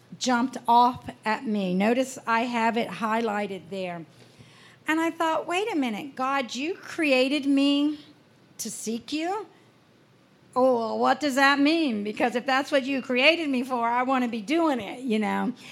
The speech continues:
So I grabbed my dictionary.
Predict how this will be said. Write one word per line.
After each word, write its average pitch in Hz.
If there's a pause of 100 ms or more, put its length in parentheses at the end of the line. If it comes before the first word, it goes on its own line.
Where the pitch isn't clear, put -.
(180)
So 269
I 254
grabbed 294
my 277
dictionary. 214